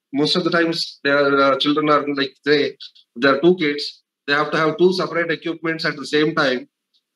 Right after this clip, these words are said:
uh, for, uh, attending these classes. So economical burden, the school fees and all these things are another issue. And, uh, monitoring and how, uh, the c-,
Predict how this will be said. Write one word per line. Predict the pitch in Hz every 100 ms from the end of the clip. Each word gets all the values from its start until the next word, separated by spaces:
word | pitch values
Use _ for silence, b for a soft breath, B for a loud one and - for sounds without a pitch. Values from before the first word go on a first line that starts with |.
| _
uh, | - 139 139 135 131
for, | 143 135
uh, | 131 127 120 113 113
attending | 135 151 151 151
these | 143 -
classes. | 143 135 98 92 - _ _ _ _ _
So | 147 143 139
economical | 127 151 156 160 160
burden, | 147 143 147
the | 147
school | - - 160
fees | 156 151 151 -
and | 139 135
all | 135 143
these | 143
things | - 143 143
are | 123
another | 120 117 131 139
issue. | 127 - 156 151 _ _ _ _ _ _ _ -
And, | 139 139 139
uh, | 139 139 135 - _ _ _ _ _ _ _ _ _ _ _ _ _ _ 143
monitoring | 156 170 160 165 180
and | 170 156
how, | 151 185 180 180 - -
uh, | 143
the | 151 160
c-, | -